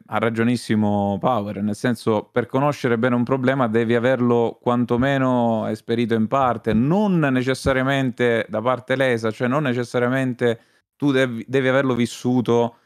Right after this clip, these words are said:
eh, attivamente, però, o passivamente, insomma, devi conoscere bene il medium con cui ti stai correlando e che stai demonizzando in questa istanza, perché altrimenti,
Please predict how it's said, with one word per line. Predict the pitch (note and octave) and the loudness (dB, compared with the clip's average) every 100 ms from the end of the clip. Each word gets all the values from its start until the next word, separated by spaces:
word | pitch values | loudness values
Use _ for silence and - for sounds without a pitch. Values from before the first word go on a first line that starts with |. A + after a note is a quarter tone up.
| _ _ | _ _
eh, | - | -4
attivamente, | G#2 G#2 G#2 G2+ G2+ A2 A#2+ A#2 A#2+ A2 G2+ G2+ | 0 0 0 -4 -4 -4 0 2 2 2 0 -2
però, | F#2+ C3 D3 E3+ E3+ | -2 0 2 2 0
o | A#2 | -2
passivamente, | G#2+ G#2 - A2 A#2+ A2 G#2+ | -2 -4 -4 -2 0 0 -2
insomma, | G#2 A2+ G#2 | -2 -2 -2
devi | B2+ D3+ F3+ D#3 D3 - _ - | -2 0 2 2 2 -2 _ -4
conoscere | D3+ E3+ G3 - D3 B2 | 0 2 0 0 -2 0
bene | C3 D3+ | 0 0
il | D3 | 0
medium | B2 A#2+ A#2+ B2+ B2+ B2 | 0 0 0 0 0 -2
con | B2 A#2 | -2 0
cui | C#3 | 0
ti | A#2 | -2
stai | A2+ A#2+ G#2+ | -2 -2 0
correlando | A#2+ D3+ C3 A#2+ C3 | 0 0 0 0 0
e | A2+ | -2
che | - | -2
stai | A2 A#2 C3 C3 | -4 -2 -2 0
demonizzando | A2 A2+ A#2 G#2 B2 A#2+ | 0 0 0 0 -2 0
in | G#2+ | -2
questa | G2+ G2 | -4 -8
istanza, | F2 - A2+ F2+ F2 | -10 -6 -8 -8 -10
perché | G2+ A#2+ | -6 -6
altrimenti, | G#2+ B2 D#3 A#2+ G#2+ | -6 -6 -6 -4 -6